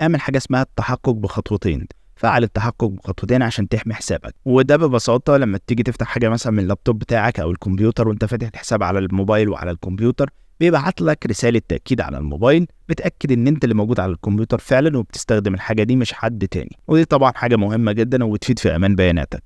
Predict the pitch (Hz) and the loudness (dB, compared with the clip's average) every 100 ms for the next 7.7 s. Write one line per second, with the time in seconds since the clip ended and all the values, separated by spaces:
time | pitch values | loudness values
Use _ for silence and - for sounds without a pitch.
0 | - 147 156 165 143 139 127 120 123 127 | -2 2 4 4 4 2 2 2 0 -2
1 | 123 120 107 98 117 110 117 98 67 95 | 0 2 2 2 2 2 2 0 -2 -2
2 | 101 110 110 101 - 92 - - - - | 0 0 0 0 0 -6 -8 -12 -10 -2
3 | 147 180 98 98 107 123 127 98 131 - | 2 2 2 0 0 0 0 -2 -2 -2
4 | 107 92 101 104 127 123 131 - 151 139 | -2 -2 -2 -2 -2 -2 -4 -2 0 0
5 | 135 131 127 156 147 117 101 98 131 - | -2 -4 -4 -2 -2 -2 -4 -4 -6 -4
6 | 101 82 82 123 120 113 98 - 117 113 | -2 -2 -4 -4 -2 -2 -2 0 0 0
7 | 110 110 104 101 - - - | 0 0 0 0 -2 -12 -18